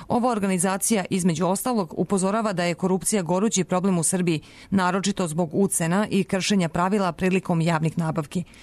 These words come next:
U izveštaju se ukazuje da vlasti u Srbiji za sada nema političke volje da do kraja istraži slučajeve zloupotrebe u koje su umešane uticajne osobe. Freedom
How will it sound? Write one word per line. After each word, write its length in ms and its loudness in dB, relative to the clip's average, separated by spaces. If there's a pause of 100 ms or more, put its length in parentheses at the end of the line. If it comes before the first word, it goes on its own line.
(360)
U 120 2
izveštaju 420 0
se 120 0
ukazuje 520 0
da 100 -2
vlasti 360 0
u 60 2
Srbiji 320 0
za 120 -2
sada 280 0
nema 380 2
političke 540 -2
volje 380 0
da 180 -4
do 120 -2
kraja 280 -2
istraži 380 -2
slučajeve 480 0
zloupotrebe 720 -2
u 100 0
koje 240 0
su 160 0
umešane 480 2
uticajne 600 0
osobe. 420 -2 (800)
Freedom 240 0